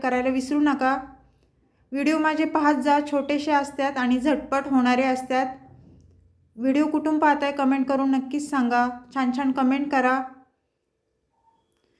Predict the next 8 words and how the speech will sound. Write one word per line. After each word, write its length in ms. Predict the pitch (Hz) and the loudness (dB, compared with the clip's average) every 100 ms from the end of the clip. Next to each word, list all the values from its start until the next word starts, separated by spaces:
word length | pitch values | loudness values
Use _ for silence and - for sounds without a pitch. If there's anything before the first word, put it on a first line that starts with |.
| _ _ 254 | _ _ -2
व्हिडिओ 220 | 269 294 | 2 6
आवडला 420 | 277 269 269 269 | 6 4 2 0
तर 120 | 277 | -2
मैत्रिणींना, 560 | 277 262 262 262 262 262 | 0 0 0 -2 0 2
नातेवाईकांना 680 | 262 247 254 247 247 254 254 | 0 0 2 0 2 0 0
तुमच्या 320 | 254 240 254 | 0 -2 -2
शेअर 240 | 262 247 | 0 -2
करा. 280 | 262 262 262 | 0 2 2